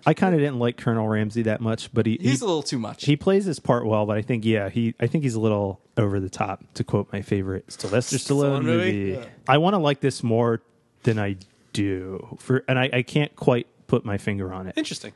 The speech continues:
Speaker 2: I think the rush nature of the ending, I think, makes the rest of it feel a little more feeble than it does. And I've been trying to think of, like, structurally how I would want it to go differently.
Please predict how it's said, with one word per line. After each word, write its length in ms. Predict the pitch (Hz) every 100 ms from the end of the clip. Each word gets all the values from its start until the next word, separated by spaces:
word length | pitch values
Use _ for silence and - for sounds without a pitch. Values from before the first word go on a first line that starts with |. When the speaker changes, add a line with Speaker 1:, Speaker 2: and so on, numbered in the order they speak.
| -
Speaker 2:
I 120 | 220
think 180 | 254 240 165
the 100 | 170
rush 340 | 190 226 -
nature 260 | 180 165 147
of 100 | 123
the 200 | 120 123
ending, 460 | 127 135 127 123 117
I 80 |
think, 220 | 110 113 - - -
makes 300 | 131 131 -
the 140 | 123
rest 440 | 110 120 117 -
of 140 | 123 110
it 220 | 104 -
feel 240 | - 117
a 100 | 110
little 160 | 110 107
more 180 | 107 101
feeble 580 | - 110 104 107 98 101
than 420 | 104 98 95 101 -
it 200 | - _
does. 500 | 107 117 165 214 -
And 280 | - - -
I've 60 | 156
been 100 | 190
trying 400 | - - 254 277
to 60 |
think 220 | 202 175 147
of, 120 | 120
like, 140 | 110
structurally 840 | - - - 131 - 143 123 120
how 220 | 110 117 110
I 100 | 107
would 160 | 104
want 200 | 113 107
it 120 | 110 -
to 120 | 110 -
go 240 | - 113 107
differently. 640 | 117 110 139 139 165 160